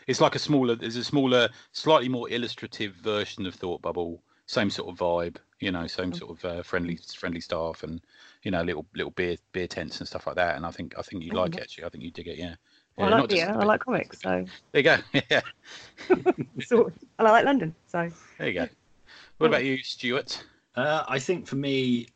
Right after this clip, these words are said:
Speaker 3: it's Bristol as well. Um, it wasn't my first one. The first one I went to was in Gloucester Leisure Centre, but that was more of a four blokes from Star Wars. But they did have comics there as well, although no comic guests. But I did manage to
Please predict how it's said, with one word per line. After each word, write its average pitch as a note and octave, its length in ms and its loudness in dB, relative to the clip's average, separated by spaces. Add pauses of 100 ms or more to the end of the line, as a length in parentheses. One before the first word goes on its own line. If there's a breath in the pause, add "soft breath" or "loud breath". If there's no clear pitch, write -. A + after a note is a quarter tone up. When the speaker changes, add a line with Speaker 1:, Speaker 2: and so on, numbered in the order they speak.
(160)
Speaker 3:
it's A#2+ 120 -2
Bristol B2+ 440 0
as G#2+ 120 2
well. A#2 460 4
Um, A#2 460 8 (260)
it - 100 -12
wasn't B2+ 180 0
my B2 80 4
first A#2+ 380 2
one. F#2+ 120 2
The F#2+ 80 -4
first A#2 260 2
one A2+ 80 2
I A2 40 2
went G#2 220 -2
to G2 160 -6
was F#2 200 -6
in F#2+ 360 -8 (100)
Gloucester - 320 -2
Leisure G#2 220 2
Centre, A2+ 440 6
but A#2 120 -4
that G2+ 160 0
was G2+ 100 -4
more G2+ 260 2
of F#2+ 100 -2
a F#2+ 340 4 (760)
four G2 240 2
blokes F#2+ 260 0
from G2+ 100 0
Star F#2+ 300 0
Wars. F2 260 -2
But - 160 -8
they F#2+ 80 -2
did - 200 6
have F#2+ 240 2 (320)
comics - 360 2
there F#2 140 4
as F#2 100 0
well, F#2 180 6
although F2+ 200 2
no F#2 120 2
comic F2+ 340 -2
guests. F#2+ 380 -2
But F2+ 220 -2
I F#2 60 0
did F#2 280 -6
manage F#2 180 -2
to - 40 -6